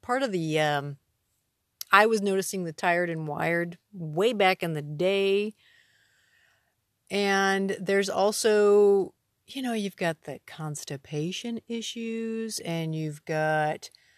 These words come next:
uh, you're cold. I was cold all the time. Now,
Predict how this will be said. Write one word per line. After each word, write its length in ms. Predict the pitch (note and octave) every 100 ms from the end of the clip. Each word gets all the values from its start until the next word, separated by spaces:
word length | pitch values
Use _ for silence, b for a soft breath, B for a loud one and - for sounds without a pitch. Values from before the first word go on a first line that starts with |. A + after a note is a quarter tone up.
| b b b b b b _
uh, 140 | F#3 -
you're 180 | F#3+ F#3+
cold. 560 | - - D#3+ D#3 F3 -
I 120 | F#3
was 160 | G#3 F3+
cold 760 | - - E3 D#3+ E3 F3+ G#3 - _
all 280 | F3 E3+ E3+
the 100 | E3+
time. 680 | F#3+ E3 D#3+ D#3+ D#3+ F#3 F3 _ _
Now, 420 | G3+ G#3 G3+ G3+